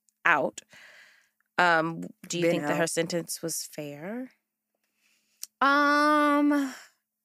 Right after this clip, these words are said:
Speaker 2: I'ma let it rock because technically all she did was lie, and these grown men are responsible for their actions. And she is fifteen years old.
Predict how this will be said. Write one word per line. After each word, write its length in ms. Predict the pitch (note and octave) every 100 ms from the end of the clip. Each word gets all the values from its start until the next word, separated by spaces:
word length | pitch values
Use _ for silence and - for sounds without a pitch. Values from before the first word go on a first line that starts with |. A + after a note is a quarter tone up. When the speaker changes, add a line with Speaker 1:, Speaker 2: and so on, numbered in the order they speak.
| _ _ -
Speaker 2:
I'ma 280 | B3+ F4+ G#4
let 380 | C4+ G#3+ F#3+
it 180 | G#3 A3+ F3+
rock 380 | F#3 D#3+ D#3 - - -
because 880 | F#3+ - F3+ E3 D#3+ D#3+ E3 - - _ _ _ _ _ _ _ _ _ -
technically 560 | G#3 F#3 G3 F#3 F#3+ E3+
all 160 | E3+
she 160 | F3 F#3+
did 220 | E3+ E3+
was 160 | E3 D#3+
lie, 300 | D#3+ D#3+ D#3
and 200 | D#3+ D#3+
these 180 | D#3
grown 240 | - D#3+ D3+
men 140 | D3 D3
are 60 |
responsible 460 | D3+ - D#3 - D#3
for 200 | D#3 D#3
their 120 | D3+
actions. 720 | - D#3 D#3 E3+ E3 E3+ - - _ _ _ _ _ _
And 640 | F3 D#3+ D#3+ D#3 D3+ D#3 -
she 220 | - - F3
is 200 | E3 -
fifteen 440 | - D#3 - -
years 180 | - -
old. 320 | - F2+ -